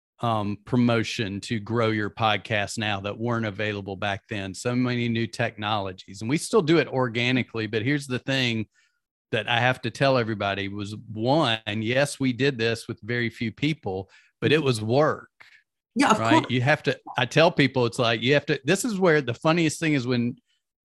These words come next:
Speaker 1: podcasting entrepreneurs come to me and I help build out a strategy for them. They have no problem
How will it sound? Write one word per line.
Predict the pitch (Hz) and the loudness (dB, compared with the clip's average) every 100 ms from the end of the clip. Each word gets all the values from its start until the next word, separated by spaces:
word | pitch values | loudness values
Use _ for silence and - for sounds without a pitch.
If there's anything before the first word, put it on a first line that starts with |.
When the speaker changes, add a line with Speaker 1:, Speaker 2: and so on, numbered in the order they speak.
| _ - | _ 2
Speaker 1:
podcasting | 139 147 147 135 - 131 | 2 4 2 2 0 0
entrepreneurs | 127 120 120 131 127 113 | 2 0 -2 0 0 0
come | - 139 135 | -2 0 2
to | 120 | 0
me | 120 113 | -2 0
and | 104 | 0
I | |
help | 113 120 117 | 2 0 2
build | 127 120 | 2 4
out | 120 | 2
a | 110 | 0
strategy | - 127 127 117 101 104 | 0 2 2 2 0 -6
for | - 117 | -6 -4
them. | 110 | -2
They | 135 | 0
have | 170 165 | 2 2
no | 160 | 2
problem | - 143 156 156 147 127 127 120 | 0 0 2 4 2 2 2 0